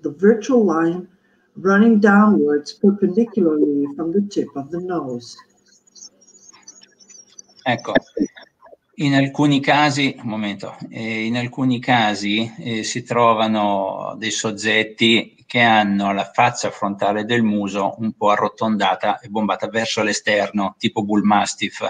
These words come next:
Speaker 2: Nelle, nei soggetti che ho visto io, analizzato io, la media, eh,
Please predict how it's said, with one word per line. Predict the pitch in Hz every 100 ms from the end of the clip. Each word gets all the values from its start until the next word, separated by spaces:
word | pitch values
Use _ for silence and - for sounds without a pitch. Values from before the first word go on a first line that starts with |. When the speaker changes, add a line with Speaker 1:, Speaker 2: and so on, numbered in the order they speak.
| - - - - _ _ _
Speaker 2:
Nelle, | 131 123 120 117 113 110 107 104 104 101 107 110
nei | 120
soggetti | 113 107 117 110 107
che | 107
ho | 104 107 101 98 95 95 95 _
visto | 123 120 - 110
io, | 120
analizzato | 107 107 110 104 107 104 120
io, | 107 107 104 104 -
la | 107
media, | 98 101 101 104 101 101
eh, | - - - - 101 95